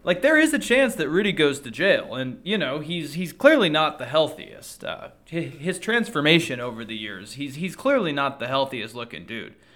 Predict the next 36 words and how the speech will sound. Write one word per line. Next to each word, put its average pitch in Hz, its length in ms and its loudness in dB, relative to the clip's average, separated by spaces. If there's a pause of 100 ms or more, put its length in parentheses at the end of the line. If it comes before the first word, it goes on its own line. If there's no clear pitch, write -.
(280)
You 143 120 -6
know, 139 120 0
this, 131 260 -8
it 160 120 -12
sounds 196 200 0
like 175 120 0
he 160 120 -2
clearly 143 340 2
has 127 260 0
a 113 400 -6
pretty 156 200 -4
late 131 220 0
stage 117 340 -8
drinking 127 420 -6
problem. 113 680 -2 (160)
He's 156 200 -8
older. 120 580 -2 (340)
I 156 80 0
don't 180 180 -4
think 180 240 -6
prison 139 400 0
or 127 80 -2
jail 131 340 4
or 123 120 0
whatever 117 400 -4
would 110 260 -8
be 120 400 -6
a - 60 -4
good 185 180 4
s-, - 220 -10
a, 151 140 0
a 175 40 -2
good 214 180 0
situation 131 560 -2
for - 140 -14
him, - 220 -12